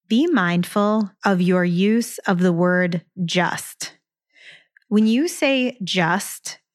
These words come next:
you're essentially undermining anything that comes after it. That's true when you're communicating via email. "I just wanted to follow up. I just wanted to send.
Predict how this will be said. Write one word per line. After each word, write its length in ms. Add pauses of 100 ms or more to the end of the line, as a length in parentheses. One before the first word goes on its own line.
you're 320
essentially 680
undermining 960
anything 520
that 160
comes 260
after 320
it. 220 (340)
That's 300
true 340
when 240
you're 420 (540)
communicating 560
via 180
email. 600 (360)
"I 120
just 360
wanted 360
to 100
follow 420
up. 360 (200)
I 80
just 440
wanted 320
to 120
send. 540